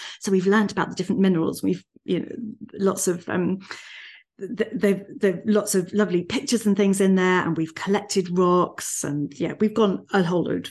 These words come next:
further probably than we needed to do for the geology section of, of E M. Um,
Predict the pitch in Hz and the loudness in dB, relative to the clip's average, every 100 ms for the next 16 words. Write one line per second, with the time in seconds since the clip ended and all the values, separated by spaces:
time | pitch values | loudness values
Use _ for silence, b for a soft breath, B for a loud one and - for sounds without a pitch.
0 | - 165 156 - - 196 185 165 156 165 | -8 -4 -4 -6 -6 -6 -4 -2 0 0
1 | 165 - - - - 165 - 196 175 185 | 0 -2 -8 -4 -2 -2 -2 -2 0 0
2 | 175 151 - 170 - - - - 165 - | 0 0 -4 -8 -8 -8 -6 -6 -8 -8
3 | - - - - - - B B B B | -6 -4 -4 -4 -4 -4 B B B B
4 | 185 175 170 | 0 2 0